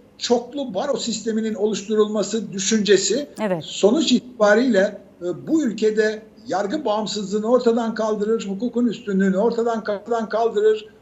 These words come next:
Speaker 1: hukuk devletini ortadan kaldırır. Ama en çok da, e, topluma dönük yüzü, baroların topluma dönük yüzü olan temel konularda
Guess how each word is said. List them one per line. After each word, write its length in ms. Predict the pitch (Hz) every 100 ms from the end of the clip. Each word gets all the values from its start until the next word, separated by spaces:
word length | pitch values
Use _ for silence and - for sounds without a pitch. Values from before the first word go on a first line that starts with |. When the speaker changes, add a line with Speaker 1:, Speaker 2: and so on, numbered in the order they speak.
| -
Speaker 1:
hukuk 340 | 233 330 -
devletini 480 | 208 190 185 190 190
ortadan 640 | 175 170 - 170 160 170
kaldırır. 420 | 165 160 160 156 151
Ama 200 | 190 208 233
en 100 | 311
çok 320 | 339 - -
da, 220 | 160 165 - - - 180
e, 60 | 180 180 180 -
topluma 560 | - 196 240 277 277
dönük 320 | 240 240 233 233
yüzü, 380 | 208 196 202
baroların 480 | 214 240 226 233 233
topluma 460 | 220 214 226 240 320
dönük 280 | 240 220 190
yüzü 260 | 190 196 285
olan 400 | 214 202 220 - - -
temel 360 | 226 220 294
konularda 720 | - 240 214 202 190 220 220